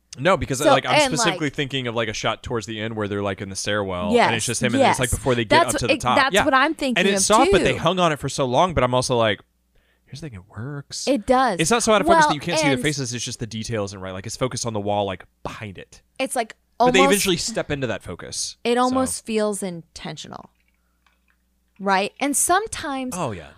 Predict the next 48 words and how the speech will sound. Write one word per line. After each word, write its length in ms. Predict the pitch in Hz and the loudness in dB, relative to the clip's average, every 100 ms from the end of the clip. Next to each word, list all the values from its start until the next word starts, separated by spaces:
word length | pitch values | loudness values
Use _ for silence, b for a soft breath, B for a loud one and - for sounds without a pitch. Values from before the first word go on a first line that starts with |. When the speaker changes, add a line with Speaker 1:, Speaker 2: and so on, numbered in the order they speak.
| - | -8
Speaker 1:
no. 180 | 104 80 | -6 0
Speaker 2:
art 320 | 247 294 359 _ _ _ _ _ _ _ | 2 2 0 _ _ _ _ _ _ _
Speaker 1:
And 100 | 143 | 0
knowing 220 | 160 170 | 4 4
how, 100 | 151 | 6
Speaker 2:
there's 140 | 139 123 | 6 6
Speaker 1:
like, 180 | 123 - | 2 -2
Hitchcock 380 | 123 - 117 | -6 -2 -4
was 120 | 110 104 | -2 -4
about 180 | 98 | -2
his 120 | 98 104 | -4 -6
movies, 220 | 98 92 | -8 -6
like, 100 | 95 | -6
I 60 | |
think 120 | 101 101 | -8 -8
he, 80 | |
like, 240 | 95 98 - | -8 -10 -8
poured 260 | - 95 | -6 -4
over 200 | 95 90 | -4 -6
every 200 | 90 85 87 | -8 -10 -10
frame. 220 | 95 92 | -10 -8
So 120 | 104 | -2
that 160 | 123 139 | 0 2
wasn't, 300 | 123 117 117 | 0 -2 -6
like, 220 | 113 101 | -6 -6
a 160 | 98 95 - | -6 -8 -12
unconscious 600 | 101 92 101 92 90 92 | -14 -12 -10 -12 -12 -12
Speaker 2:
There's, 200 | - 269 | -2 -2
Speaker 1:
decision 220 | 190 98 | -2 -8
to 100 | - | -12
Speaker 2:
there 100 | - | -8
Speaker 1:
keep 160 | 208 247 | 0 2
Speaker 2:
are 100 | 254 | 2
Speaker 1:
that 60 | 240 | 2
Speaker 2:
happy 260 | 240 254 | 0 0
Speaker 1:
in. 40 | 240 | 0
Speaker 2:
accidents 580 | 202 202 - 208 226 - | 0 0 -4 -4 -6 -2
that 200 | 202 - | -2 -2
happen 500 | 156 160 196 208 208 b b b | -4 -4 -4 -6 -10 b b b
that 160 | - 202 | -2 -2
you 160 | 214 220 | 0 0
have 160 | 214 | 0
no 160 | 196 185 | 0 -2
control 520 | - 202 - 170 170 | -2 -4 -2 -2 0
over. 560 | 180 196 202 233 254 269 | 0 0 -2 -4 -4 -8
Speaker 1:
Sure. 260 | - 175 101 b _ - | -10 -10 -10 b _ 0
Speaker 2:
And, 340 | 233 208 196 - _ | 2 4 0 -6 _
and 340 | - 208 196 | -2 0 0